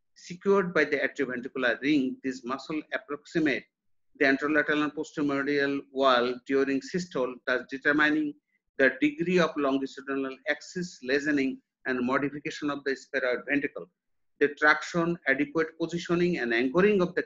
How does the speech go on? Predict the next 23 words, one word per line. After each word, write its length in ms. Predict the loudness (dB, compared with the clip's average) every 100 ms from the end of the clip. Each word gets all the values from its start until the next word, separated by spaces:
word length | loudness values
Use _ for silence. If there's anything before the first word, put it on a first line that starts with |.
| 2
chordae 320 | 2 4 0 2
tendineae 480 | 2 4 4 0 -2 _ _ 0
in 180 | 2
the 160 | 4 2
atrioventricular 960 | 0 0 2 4 4 2 2 4 4 4
ring 360 | 2 2 0 -4
disperse 720 | -6 -6 2 4 4 -4 -14 -6
in 200 | -2 -2
a 20 |
more 340 | 0 -2 -2 -6
physiological 680 | -14 -4 -2 -2 -4 -4 -4
manner 480 | 0 2 2 0 -4 _ _ _
the 80 | -4
papillary 560 | -2 -2 0 0 0 -2
muscle 320 | -6 -10 -16 -14 -10
forces 460 | -10 -8 -12 -12 -12
that 80 | -12 -10
act 220 | -14 -6
on 140 | -4
the 80 | -2
ventricular 540 | -4 -8 -10 -10 -10 -10 -20 _
wall. 220 | -4 -4 -6 _ _ _ _ _ -6
This 160 | -6